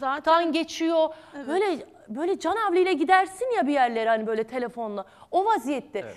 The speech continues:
Speaker 2: bir insan pijama, terlikle, başı açık bir şekilde o saatte gecenin iki buçuğunda niye evden, balkondan,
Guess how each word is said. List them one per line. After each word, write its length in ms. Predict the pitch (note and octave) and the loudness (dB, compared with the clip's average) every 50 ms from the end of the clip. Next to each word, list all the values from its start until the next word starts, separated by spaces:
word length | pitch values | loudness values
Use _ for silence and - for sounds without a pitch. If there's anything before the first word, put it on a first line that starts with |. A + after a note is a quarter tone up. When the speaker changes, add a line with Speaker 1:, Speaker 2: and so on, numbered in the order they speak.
| - G3 | -4 0
Speaker 2:
bir 180 | B3 E4 G4 | 2 2 2
insan 340 | G4+ - - - E4 D#4+ D4+ - | 2 -2 -4 -4 -4 -4 -4 -4
pijama, 600 | - D4 B3+ G#3 D4 D#4 D4+ C#4+ C4+ B3+ - - | -4 -4 -4 -2 0 -2 0 0 -2 -2 -4 -4
terlikle, 1600 | - B3+ B3 B3 B3 A#3+ A#3 A#3 C4+ C4 - - - - - - _ _ _ _ _ _ _ _ _ - G3 G#3 G3+ F#3+ F#3 E3+ | -4 0 0 0 0 -2 -4 -6 -6 -6 -8 -10 -16 -20 -20 -20 _ _ _ _ _ _ _ _ _ -6 -2 0 2 2 0 0
başı 300 | G#3+ B3 A#3+ - - D4+ | -4 -6 -6 -6 -6 -6
açık 360 | C4+ A#3 - - D4+ D4+ - | -6 -6 -6 -10 -12 -10 -10
bir 60 | A3+ A3+ | -14 -14
şekilde 500 | - - A#3 G#3 - - G#3+ F#3+ F#3 G3 | -12 -12 -12 -12 -12 -12 -12 -10 -10 -8
o 180 | - D#4 E4+ | -4 -4 -6
saatte 380 | E4+ - - B3 A3 - - A3+ | -6 -6 -8 -10 -8 -8 -8 -8
gecenin 320 | F#3+ B3+ B3+ B3+ D#4 C#4+ | -6 -6 -6 -6 -6 -6
iki 200 | C#4 - - D4+ | -8 -8 -10 -10
buçuğunda 480 | C4+ A3 - - A#3 A3 G#3+ G3 G#3 G#3 - - - - - | -10 -10 -12 -12 -10 -10 -8 -8 -8 -8 -10 -14 -18 -10 -6
niye 380 | A3+ B3+ C#4+ D4 D4+ C4 - - | -4 -2 0 0 -2 -2 -4 -2
evden, 420 | A#3+ A#3 G#3+ F3+ E3+ G#3 F#3 E3+ - - - _ _ _ _ _ _ - | -2 -2 -2 -4 -6 -6 -8 -8 -10 -16 -20 _ _ _ _ _ _ -6
balkondan, 600 | A3+ B3 A#3 A#3 - B3+ A#3+ A3+ G#3+ G3+ F3 F3 | -6 -6 -6 -6 -8 -10 -8 -6 -6 -6 -6 -8